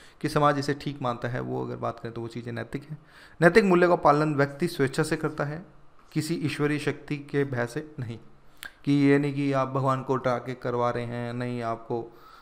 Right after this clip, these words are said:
भगवान आपको जन्नत भेजेगा या फिर अल्लाह आपको जन्नत भेजेगा, कुछ ऐसी चीज़ें होती हैं, नहीं। यहाँ पे नैतिक मूल्य का पालन जो होता है व्यक्ति स्वेच्छा से करता है, यानी कि एक, एक जो स्वेच्छा जो, जो होती हैं चीज़ें व्यक्ति के अंदर,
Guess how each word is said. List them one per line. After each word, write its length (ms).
भगवान 340
आपको 420
जन्नत 320
भेजेगा 500
या 160
फिर 360
अल्लाह 240
आपको 220
जन्नत 300
भेजेगा, 280
कुछ 180
ऐसी 220
चीज़ें 260
होती 300
हैं, 160
नहीं। 260
यहाँ 120
पे 100
नैतिक 280
मूल्य 260
का 80
पालन 300
जो 80
होता 120
है 60
व्यक्ति 260
स्वेच्छा 380
से 140
करता 320
है, 140
यानी 140
कि 100
एक, 200
एक 200
जो 300
स्वेच्छा 420
जो, 140
जो 280
होती 300
हैं 140
चीज़ें 260
व्यक्ति 480
के 100
अंदर, 220